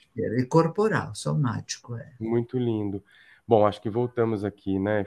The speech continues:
Speaker 2: Olha, foi muito bom essa volta, porque
Speaker 1: É.
Speaker 2: É. <laughs>
Speaker 1: Deu pra ler ali, né?
Speaker 2: É, veio pra perto do, do, da, do self, entender que, na verdade,
Speaker 1: A
Speaker 2: é,
Speaker 1: flexibilização é isso, né?
Speaker 2: Uhum.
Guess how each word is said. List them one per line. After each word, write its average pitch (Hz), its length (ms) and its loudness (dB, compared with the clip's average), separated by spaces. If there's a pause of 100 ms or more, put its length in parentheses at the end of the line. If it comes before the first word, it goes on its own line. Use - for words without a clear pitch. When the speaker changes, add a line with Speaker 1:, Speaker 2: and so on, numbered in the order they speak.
Speaker 2:
Olha, 135 240 2
foi - 120 -4
muito 143 220 -4
bom 151 140 2
essa 117 200 -2
volta, 98 460 -2
porque 113 400 -6 (260)
Speaker 1:
É. 156 80 12
Speaker 2:
É. 143 720 6
<laughs> 208 1160 8 (100)
Speaker 1:
Deu 214 160 12
pra 208 140 10
ler 196 240 8
ali, 175 300 4
né? 175 340 6 (340)
Speaker 2:
É, 160 220 12
veio 165 260 4
pra 170 160 6
perto 151 400 4
do, 131 300 2
do, 110 280 2
da, 98 240 4
do 95 260 -4
self, 107 480 0
entender 104 480 2
que, - 160 -20
na 110 120 0
verdade, 113 500 0 (460)
Speaker 1:
A 110 120 6
Speaker 2:
é, 107 100 6
Speaker 1:
flexibilização 147 920 2
é 165 100 4
isso, 127 440 -2
né? 123 160 0
Speaker 2:
Uhum. 160 380 0